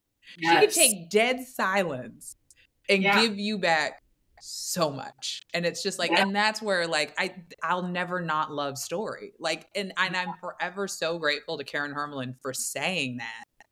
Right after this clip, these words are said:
Speaker 2: because it's
Speaker 1: Yeah, that's
Speaker 2: like, because being able to see performances like that, or, like, because of Karen, I went to see the Color Purple musical. So, like, being able to see a Cynthia Erivo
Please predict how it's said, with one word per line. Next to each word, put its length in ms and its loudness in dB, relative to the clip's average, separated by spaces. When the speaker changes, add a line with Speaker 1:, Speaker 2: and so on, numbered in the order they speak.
Speaker 2:
because 320 0
it's 160 4
Speaker 1:
Yeah, 60 6
that's 220 6
Speaker 2:
like, 40 -6
because 320 2
being 260 4
able 220 2
to 160 -8
see 260 -4
performances 600 -6
like 180 0
that, 260 0
or, 260 2
like, 300 0
because 480 -2
of 120 -4
Karen, 360 0
I 80 2
went 300 -4
to 80 -8
see 200 -4
the 60 -6
Color 280 0
Purple 400 0
musical. 600 -6
So, 160 -4
like, 240 0
being 180 4
able 160 0
to 160 -8
see 300 0
a 80 0
Cynthia 500 -2
Erivo 640 -2